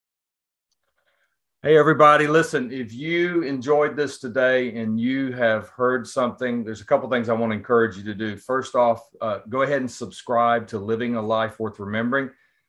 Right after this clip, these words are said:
That is at Coach Don Newman on YouTube, and you s-, can subscribe and hit the alert button. It's also on iTunes at Living a Life Worth Remembering.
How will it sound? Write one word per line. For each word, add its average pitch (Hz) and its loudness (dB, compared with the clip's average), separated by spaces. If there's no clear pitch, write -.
That 117 2
is 113 -4
at - -12
Coach 139 -4
Don 127 0
Newman 139 -2
on 110 -4
YouTube, 123 -4
and 104 -4
you 98 -10
s-, - -20
can 98 -6
subscribe 110 0
and 92 -10
hit 110 -8
the 107 -8
alert 101 -4
button. 117 -2
It's - -12
also 143 6
on 143 2
iTunes 135 -4
at 120 -2
Living 120 -2
a 127 -2
Life 117 2
Worth 107 -4
Remembering. 113 0